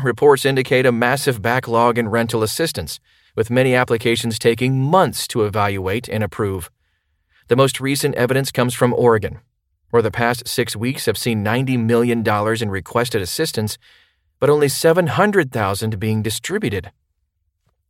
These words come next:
Justice Kavanaugh did state that, in order for the C D C to extend the moratorium past July thirty-first, there would need to be clear and specific congressional authorization. Otherwise,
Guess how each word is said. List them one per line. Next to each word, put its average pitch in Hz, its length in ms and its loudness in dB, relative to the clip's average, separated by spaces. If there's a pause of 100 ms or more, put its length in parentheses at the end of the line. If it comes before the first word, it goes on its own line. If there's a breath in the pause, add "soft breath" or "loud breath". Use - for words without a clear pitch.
(100)
Justice 131 360 0
Kavanaugh 120 420 2
did 147 240 -2
state 156 340 -2
that, 113 300 -2 (560 soft breath)
in 117 80 0
order 151 260 2
for 165 140 -4
the 135 80 -2
C 147 220 -4
D 139 120 -2
C 131 300 -4
to 110 160 -4
extend 131 460 -2
the 131 60 0
moratorium 117 680 2
past 110 440 -2
July 101 340 -2
thirty-first, 113 720 -4 (520 soft breath)
there 123 160 2
would 117 120 2
need 131 200 -2
to 131 80 -2
be 110 160 -2
clear 170 520 -2
and 117 160 -2
specific 131 580 -2
congressional 110 680 -2
authorization. 101 840 -2 (640)
Otherwise, 110 560 0